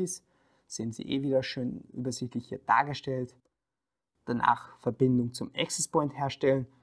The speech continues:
Das heißt, Sie nehmen Ihr Endgerät, sei es ein Smartphone oder Laptop oder sonstiges, gehen auf die W lan-Einstellungen und suchen nach der S S I D des Smart Meters. Diese lautet Fronius Meter unterstrich die Seriennummer des Gerätes.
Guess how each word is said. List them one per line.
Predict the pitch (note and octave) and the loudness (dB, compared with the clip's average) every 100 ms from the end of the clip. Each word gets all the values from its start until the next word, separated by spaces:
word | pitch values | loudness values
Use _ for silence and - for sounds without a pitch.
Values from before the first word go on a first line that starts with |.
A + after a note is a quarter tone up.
| _ | _
Das | - - | -8 0
heißt, | B2 - | 0 0
Sie | C3 | -2
nehmen | B2 A#2+ A#2 | -2 0 -2
Ihr | A2+ | -2
Endgerät, | C3+ D3+ - C3+ C3 B2+ | -4 -4 0 4 4 0
sei | - A#2+ | -6 -4
es | A#2+ | -4
ein | A#2+ A#2 | -6 -6
Smartphone | - A#2 C3 - B2+ B2+ | -2 2 2 0 -6 -4
oder | A#2 | -4
Laptop | A#2 C3 - B2+ | -4 -4 -4 -8
oder | A2+ A2 | -8 -8
sonstiges, | C#3 D3 - C3 B2+ C3 - _ _ _ _ _ _ _ _ _ - | -4 -4 -2 2 4 4 0 _ _ _ _ _ _ _ _ _ 6
gehen | D3 | 6
auf | B2 B2+ | 8 4
die | - B2 | 2 2
W | C#3 | 4
lan-Einstellungen | E3 D3+ C#3+ - C#3 C3 C3 B2 C3 - | 6 6 4 4 2 2 2 0 -2 -12
und | C3+ B2 | -10 -6
suchen | - C3+ - C3+ | -2 -2 -2 -6
nach | A#2+ - | -4 -2
der | - - | 0 0
S | C3+ - | 0 -2
S | C3 - | -4 -4
I | B2 | -4
D | - B2 | -4 -8
des | A2 - | -6 -8
Smart | - - - | -2 -2 0
Meters. | C#3+ C#3 - B2+ B2 - _ _ _ _ _ _ - | -4 -2 2 2 0 -10 _ _ _ _ _ _ -6
Diese | C3+ C3+ | -4 6
lautet | B2+ B2 A#2+ A2+ - | 8 8 4 0 -12
Fronius | - C3 C3+ D3 C#3 C3+ - | -10 -4 0 2 2 2 -2
Meter | A#2+ D3 D#3+ E3 D#3 D3 _ _ _ _ _ | -2 -2 4 6 8 4 _ _ _ _ _
unterstrich | - C#3+ - C#3 - C3+ - | -4 -2 2 2 0 -6 -4
die | B2 | -2
Seriennummer | - - D#3 E3+ E3 D#3+ | 2 4 6 4 4 4
des | D3 C#3 | 4 0
Gerätes. | - C3+ C3+ C#3 C#3 - | -2 -2 -2 0 -2 -2